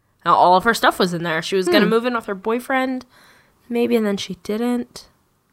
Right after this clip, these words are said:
Speaker 2: I think you need to hit the
Speaker 1: I guess
Speaker 2: drawing
Speaker 1: I'll
Speaker 2: board on
Speaker 1: rewatch
Speaker 2: this one.
Speaker 1: Scrubs from beginning to end again.
Speaker 2: I think I watched the first couple seasons of Scrubs and then so that doesn't sound familiar.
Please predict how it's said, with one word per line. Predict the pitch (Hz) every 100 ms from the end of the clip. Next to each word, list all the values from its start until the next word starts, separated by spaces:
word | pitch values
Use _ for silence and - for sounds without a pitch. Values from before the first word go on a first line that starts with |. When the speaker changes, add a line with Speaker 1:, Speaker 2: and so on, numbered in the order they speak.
| _ -
Speaker 2:
I |
think | 190 233
you | 220
need | 196
to | 180 170 - _ _ _ _ _ -
hit | - -
the |
Speaker 1:
I | 185
guess | 196 214
Speaker 2:
drawing |
Speaker 1:
I'll | 262 254
Speaker 2:
board | 247 269
on |
Speaker 1:
rewatch | 269
Speaker 2:
this | 285 214
one. | 233 233
Speaker 1:
Scrubs | 427 339 -
from | 269 233
beginning | 233 262 285
to | 294 320
end | 381
again. | 294 254 262 269
Speaker 2:
I | 262
think | 311 453
I | 440
watched | 320 254 254 -
the | 240
first | 233 233
couple | - 220 208
seasons | 202 208 185 185
of | 170
Scrubs | 165 - 156 175 165
and | 151
then | 143 143 180 _ _ _
so | -
that | 202 196
doesn't | 196 196
sound | 185 175
familiar. | 117 64 95 202